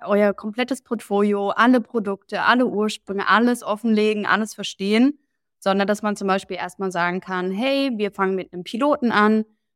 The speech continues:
wir suchen uns zum Beispiel kritische Rohstoffe raus, wie eben Kaffee, Kakao, Nüsse aus dem globalen Süden und wollen erstmal hier wirklich die Prioritäten setzen und dann vielleicht auch erstmal mit einem statischen Mapping anfangen.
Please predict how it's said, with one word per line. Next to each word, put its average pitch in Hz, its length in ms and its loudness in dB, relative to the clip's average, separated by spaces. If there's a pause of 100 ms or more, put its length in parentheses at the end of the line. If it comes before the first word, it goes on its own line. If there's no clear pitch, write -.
wir 190 80 2
suchen 214 300 -2
uns 190 200 2
zum 202 120 -4
Beispiel 180 500 -2
kritische 233 460 -2
Rohstoffe 208 480 0
raus, 185 560 0
wie 208 260 2
eben 190 280 0
Kaffee, 175 500 -4
Kakao, 175 840 -4 (260)
Nüsse 220 280 2
aus 196 100 2
dem 190 140 -6
globalen 196 500 4
Süden 214 580 2 (240)
und 202 220 2
wollen 202 280 2
erstmal 185 440 -4
hier 208 380 2
wirklich 190 220 -6
die - 60 -20
Prioritäten 190 720 -4
setzen 208 640 0 (340)
und 175 360 2
dann 180 160 2
vielleicht 180 300 -4
auch - 80 -10
erstmal 185 260 -4
mit 175 100 -8
einem 175 100 -6
statischen 247 580 0
Mapping 220 340 0
anfangen. 196 720 -2